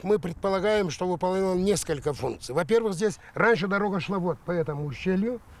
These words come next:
сюда поднималась, кратчайший путь. Во-вторых, при су-, в случае осады крепости могли спокойно отсюда ночью выйти, обойти, подождать даже, можно ночью, а можно подождать до утра, и когда начнется очередной штурм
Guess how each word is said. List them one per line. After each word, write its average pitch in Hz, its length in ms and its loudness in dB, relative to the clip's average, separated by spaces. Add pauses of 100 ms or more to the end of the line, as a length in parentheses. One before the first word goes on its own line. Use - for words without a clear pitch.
сюда 170 240 0
поднималась, 143 520 -2 (220)
кратчайший 202 600 0
путь. 165 340 -6 (800)
Во-вторых, 220 560 2
при 202 120 -4
су-, 175 180 -4
в 131 60 -10
случае 208 400 0
осады 190 480 0
крепости 202 540 -2
могли 180 340 0
спокойно 202 480 2
отсюда 170 300 0
ночью 165 300 -2
выйти, 160 440 -4
обойти, 170 760 0
подождать 190 460 0
даже, 190 240 0
можно 190 320 2
ночью, 160 380 0
а 196 40 2
можно 214 260 2
подождать 202 440 0
до 185 120 0
утра, 190 280 0
и 196 40 -2
когда 190 260 0
начнется 190 460 -2
очередной 180 460 0
штурм 277 360 -4